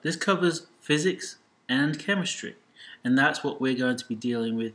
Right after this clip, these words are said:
in these courses. The scientific method is basically a set of steps in a process that show you how investigations are done.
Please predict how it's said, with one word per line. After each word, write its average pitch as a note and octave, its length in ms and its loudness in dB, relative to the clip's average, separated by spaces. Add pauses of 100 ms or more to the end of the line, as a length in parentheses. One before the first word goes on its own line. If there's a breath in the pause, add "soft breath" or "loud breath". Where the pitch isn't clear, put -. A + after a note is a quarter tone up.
(120)
in A2 120 -4
these G#2+ 180 -4
courses. - 540 -12 (2250 loud breath)
The C#3 60 -8
scientific G#3+ 560 6
method E3 400 2
is C3 140 -2
basically E3 800 0
a D3+ 60 -6
set F#3 200 2
of E3+ 140 2
steps - 420 0
in C#3 140 2
a C3 40 0
process - 600 -6 (420 loud breath)
that C#3 100 -4
show D#3+ 420 2 (380)
you C#3+ 220 -2
how D#3+ 380 2
investigations B2 1080 -4
are C3 80 -4
done. C#3+ 260 2